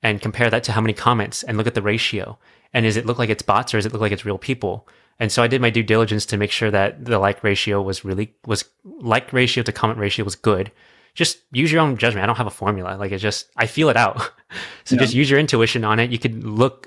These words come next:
Speaker 1: and tell within two seconds if an account you should be working with or not. So did that, work with them. Yeah, you have to pay money,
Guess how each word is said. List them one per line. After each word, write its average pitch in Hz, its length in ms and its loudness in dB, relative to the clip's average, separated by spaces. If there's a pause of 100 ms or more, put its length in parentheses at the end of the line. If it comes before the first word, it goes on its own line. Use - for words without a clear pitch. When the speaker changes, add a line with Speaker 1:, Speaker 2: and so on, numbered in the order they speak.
(120)
Speaker 1:
and 104 480 -2
tell 107 240 0
within 95 720 -6
two 123 160 2
seconds 104 440 -4
if 104 380 -6
an 107 80 -4
account 98 400 -2
you 113 60 -4
should 101 180 -4
be 98 80 -6
working 98 240 -4
with 95 140 -8
or 92 40 -6
not. 92 240 -6 (540)
So 107 400 0 (380)
did 139 180 0
that, 113 320 0 (160)
work 127 240 -2
with 123 140 -6
them. 107 480 -2 (320)
Yeah, 127 100 4
you 123 120 2
have 123 80 0
to 104 60 -4
pay 117 140 0
money, 98 340 -6